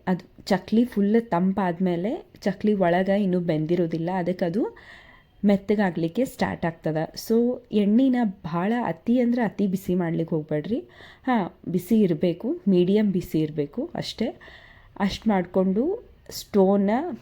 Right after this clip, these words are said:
ಲೋ ಅಥವಾ ಮೀಡಿಯಮ್ ಫ್ಲೇಮ್ ಒಳಗೆ ಇಟ್ಕೊಂಡು ಈ ರೀತಿಯಾಗಿ ಚಕ್ಲಿನ ಒಂದ್ ಎರಡರಿಂದ ಮೂರ್ ಸತಿ ತಿರುವಿ ಹಾಕ್ಕೊಂಡು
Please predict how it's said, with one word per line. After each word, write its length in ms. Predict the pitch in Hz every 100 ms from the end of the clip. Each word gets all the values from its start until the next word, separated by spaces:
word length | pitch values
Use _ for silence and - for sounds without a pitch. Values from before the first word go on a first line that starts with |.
| -
ಲೋ 240 | 180 196 240
ಅಥವಾ 300 | 226 - 233 285
ಮೀಡಿಯಮ್ 460 | 208 180 165 180 202
ಫ್ಲೇಮ್ 340 | 196 180 170
ಒಳಗೆ 220 | 175 165 160
ಇಟ್ಕೊಂಡು 460 | - - 156 170 370 - - - -
ಈ 120 | 208
ರೀತಿಯಾಗಿ 580 | 214 208 190 185 175 226
ಚಕ್ಲಿನ 500 | 247 175 - 185 196 262 -
ಒಂದ್ 200 | 190 196
ಎರಡರಿಂದ 500 | 190 170 185 202 202 214
ಮೂರ್ 320 | 202 175 180
ಸತಿ 380 | 180 185 208 254
ತಿರುವಿ 400 | - 165 170 190
ಹಾಕ್ಕೊಂಡು 560 | 165 - 170 175 196